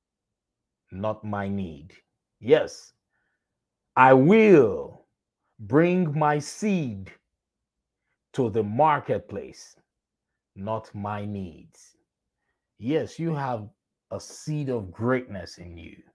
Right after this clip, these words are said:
and you have to bring it to the marketplace. The only way you can do that is to surround yourself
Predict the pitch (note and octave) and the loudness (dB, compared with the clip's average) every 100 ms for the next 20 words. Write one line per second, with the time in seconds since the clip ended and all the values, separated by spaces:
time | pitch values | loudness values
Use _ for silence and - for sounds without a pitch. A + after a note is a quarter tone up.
0 | _ _ _ _ _ _ _ _ _ _ | _ _ _ _ _ _ _ _ _ _
1 | A2 G2 F#2+ E2+ D#2+ A#2 B2 A#2+ G2+ - | -10 -8 -8 -10 -10 -8 -6 -8 -10 -12
2 | F#2+ F#2 F#2+ F2+ - G2 F#2 F#2 F2 - | -14 -10 -10 -12 -12 -14 -10 -10 -10 -12
3 | - - - - _ _ _ _ _ _ | -18 -18 -20 -20 _ _ _ _ _ _
4 | _ _ _ _ _ - _ - F#2+ G#2 | _ _ _ _ _ -20 _ -10 -4 0
5 | A#2+ B2 B2+ A#2+ B2 B2+ A2+ G#2 B2+ C#3 | 2 4 4 2 -2 -4 -6 -2 -2 -2
6 | A2+ - _ _ _ - - - - - | -6 -14 _ _ _ -20 -16 -16 -16 -16
7 | E2+ F#2+ A2 B2 A#2+ B2 A2+ G#2+ A2+ A2+ | -8 0 2 4 2 -2 -4 -2 -2 -2
8 | A2 - A2 G2+ G2+ | -6 -10 -8 -6 -6